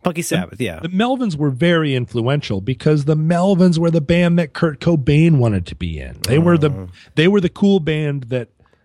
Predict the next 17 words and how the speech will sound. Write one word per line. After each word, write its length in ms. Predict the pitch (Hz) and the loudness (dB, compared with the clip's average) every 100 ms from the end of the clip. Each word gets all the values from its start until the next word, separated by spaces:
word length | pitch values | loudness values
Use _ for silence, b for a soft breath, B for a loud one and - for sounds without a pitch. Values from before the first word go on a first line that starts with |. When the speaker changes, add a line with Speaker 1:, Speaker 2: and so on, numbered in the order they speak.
| - | -6
Speaker 2:
that 220 | 131 117 | -6 -2
Nirvana, 1000 | 120 120 110 120 143 143 139 135 131 117 - | 0 0 0 0 0 2 0 0 0 -4 -6
like, 280 | 117 110 - | -4 -4 -2
was 180 | 120 117 | 0 2
always 540 | 120 117 110 101 - - _ _ | 2 2 0 -2 -6 -16 _ _
sort 280 | - - 123 | -10 -2 -2
of 100 | 98 | 0
like, 200 | 101 95 B B B | -4 -6 B B B
"Hey, 220 | 202 160 - | 2 2 0
hey, 80 | 202 | 0
you 120 | 202 | 2
guys, 240 | 147 143 151 | 2 -2 0
can 120 | 143 | -2
we 80 | 156 | 0
carry 280 | - 175 165 | 0 2 2
your 160 | 156 | -2
amps?" 580 | 139 156 185 - - - | -2 -2 -2 -6 -10 -12